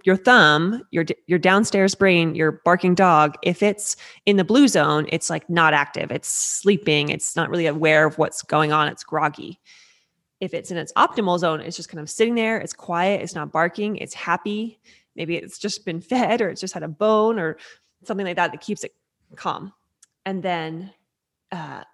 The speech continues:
when it goes into the yellow zone, the dog starts to bark a little bit, but it's not wildly out of control. And then the red zone, the dog is wildly out of control and barking. And what that means is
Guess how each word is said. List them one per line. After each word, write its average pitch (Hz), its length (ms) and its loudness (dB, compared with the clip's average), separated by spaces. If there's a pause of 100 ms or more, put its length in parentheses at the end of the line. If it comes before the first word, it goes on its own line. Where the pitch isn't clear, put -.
when 170 480 -4
it 160 160 -12
goes 165 200 -4
into 165 160 -14
the 156 120 -10
yellow 247 260 -2
zone, 160 500 -8
the - 80 -16
dog 160 280 -8
starts - 280 -12
to 170 80 -12
bark 151 280 -8
a 170 60 -6
little 165 260 -6
bit, - 260 -12
but 147 100 -10
it's 143 140 -10
not 165 180 -6
wildly 147 420 -2
out 135 100 -6
of - 80 -14
control. 156 520 -10 (480)
And 160 120 -8
then 156 100 -8
the 156 80 -8
red 208 240 0
zone, 160 560 -2 (680)
the 175 100 -10
dog 151 340 -4
is 175 140 -12
wildly 175 800 -2
out 160 100 -6
of 160 80 -10
control 156 340 -10
and 151 100 -10
barking. 143 420 -8
And 165 100 -10
what 180 140 -4
that 175 180 -6
means 190 560 -4
is 156 480 -8